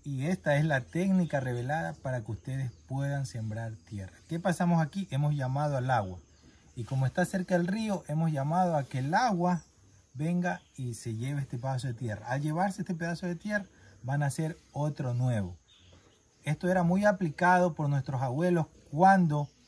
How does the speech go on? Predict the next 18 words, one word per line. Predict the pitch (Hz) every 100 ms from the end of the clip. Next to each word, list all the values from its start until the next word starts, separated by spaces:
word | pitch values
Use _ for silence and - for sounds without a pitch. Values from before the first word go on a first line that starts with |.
| _ - - _ -
por | 143
ejemplo, | 139 147 180 151 120 101 -
ellos | 151 170
vivían | 165 156 175 160 156 -
uno | 208 226 220 196 -
de | 135
una | 151 175 175 - 151
ribera | 131 131 147 156 147
de |
un, | 143 147
de | 123
un | 127 143
río, | 151 117 -
el | 131 143
otro | 190 180 180
del | 139 127
otro | 135 139
lado. | 139 120 95